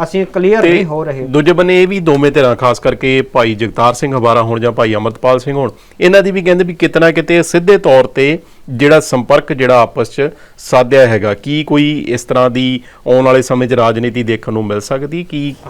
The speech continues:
Speaker 1: ਹਾਂਜੀ,
Speaker 2: ਹੋਏਗਾ?
Speaker 1: ਹਾਂਜੀ। ਸੋ ਪੰਥਕ, ਜਿਹੜੇ, ਜਿਹੜੀਆਂ ਕ-, ਉਹਦੇ ਵਿੱਚ ਧਿਰਾਂ ਨੇ ਜਾਂ ਪੰਥਕ ਹਲਕਿਆਂ ਵਿੱਚ ਇਹ ਖਬਰ ਹੈਗੀ ਹੈ ਵੀ ਭਾਈ, ਅ, ਜਗਤਾਰ ਸਿੰਘ ਹਵਾਰਾ ਨਾਲ ਜਿਹੜੇ ਮੁਲਾਕਾਤ ਕਰਨ ਜਾਂਦੇ ਆ ਸਿੰਘ, ਉਹਨਾਂ ਰਾਹੀਂ ਭਾਈ ਜਗਤਾਰ ਸਿੰਘ ਹਵਾਰਾ ਨੇ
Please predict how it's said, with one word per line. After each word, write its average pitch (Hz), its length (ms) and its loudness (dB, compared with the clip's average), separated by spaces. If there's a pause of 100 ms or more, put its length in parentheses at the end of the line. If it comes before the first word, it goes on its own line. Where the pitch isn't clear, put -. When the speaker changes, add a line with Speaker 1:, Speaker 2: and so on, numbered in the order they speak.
(140)
Speaker 1:
ਹਾਂਜੀ, 190 220 -2
Speaker 2:
ਹੋਏਗਾ? 214 180 -2
Speaker 1:
ਹਾਂਜੀ। 180 200 -2
ਸੋ 196 340 2
ਪੰਥਕ, 190 480 -2 (720)
ਜਿਹੜੇ, 185 260 -4
ਜਿਹੜੀਆਂ 190 380 -4
ਕ-, 175 260 -4
ਉਹਦੇ 175 220 -4
ਵਿੱਚ 180 320 -6 (380)
ਧਿਰਾਂ 160 320 -2
ਨੇ 165 220 -2
ਜਾਂ 170 120 2
ਪੰਥਕ 170 440 -4
ਹਲਕਿਆਂ 180 460 -2
ਵਿੱਚ 190 180 -4
ਇਹ 175 100 -4
ਖਬਰ 147 280 -6
ਹੈਗੀ 135 320 -10
ਹੈ 165 320 -6 (540)
ਵੀ 175 120 0
ਭਾਈ, 180 760 2 (200)
ਅ, - 20 -4
ਜਗਤਾਰ 160 560 -2
ਸਿੰਘ 190 220 -6
ਹਵਾਰਾ 151 480 0
ਨਾਲ 170 260 -2
ਜਿਹੜੇ 170 200 -2
ਮੁਲਾਕਾਤ 156 520 -2
ਕਰਨ 151 260 -2
ਜਾਂਦੇ 139 280 -6
ਆ 139 60 -2
ਸਿੰਘ, 160 260 -8
ਉਹਨਾਂ 196 360 0
ਰਾਹੀਂ 165 400 -4
ਭਾਈ 180 260 0
ਜਗਤਾਰ 151 460 -2
ਸਿੰਘ 180 200 -8
ਹਵਾਰਾ 131 440 -4
ਨੇ 156 340 -6